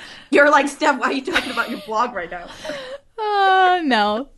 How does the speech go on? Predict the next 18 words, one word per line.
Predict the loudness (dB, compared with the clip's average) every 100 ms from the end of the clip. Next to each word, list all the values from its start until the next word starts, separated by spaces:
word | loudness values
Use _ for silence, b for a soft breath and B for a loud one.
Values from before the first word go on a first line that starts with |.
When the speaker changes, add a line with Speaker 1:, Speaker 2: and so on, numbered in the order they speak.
| _ -8
Speaker 2:
that's | -4 -4 -4
not | 2 4 4 0
what | -2 0
I | 0
was | 0 -4
thinking | -6 -6 -4
at | 0 4
all. | 6 6 2
I | 0 0
was, | -4 -4
that | -4 -4
just, | -6 -8 -10 -20 -10
you | -10
know, | -10
Speaker 1:
I'm | -14 -20 -20 _ _ 4
Speaker 2:
that's | 4 4
Speaker 1:
very | -2 -8
excited. | _ -16 -16 -16 -20